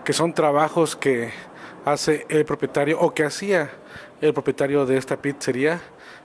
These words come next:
Antes se dedicaba más de tiempo completo a la creación de este tipo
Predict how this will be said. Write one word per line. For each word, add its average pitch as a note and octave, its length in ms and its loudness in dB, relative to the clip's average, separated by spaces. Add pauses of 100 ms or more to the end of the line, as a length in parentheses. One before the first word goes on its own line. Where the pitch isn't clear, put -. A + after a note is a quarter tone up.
Antes C#3 260 -2
se C#3 100 2
dedicaba C3+ 680 0
más C#3+ 340 0
de C#3+ 100 2
tiempo C#3+ 320 -2
completo C3 600 -2 (760)
a C#3+ 120 0
la C3 160 0
creación D#3+ 640 2
de D3 160 6
este D3 240 -4
tipo D3 460 0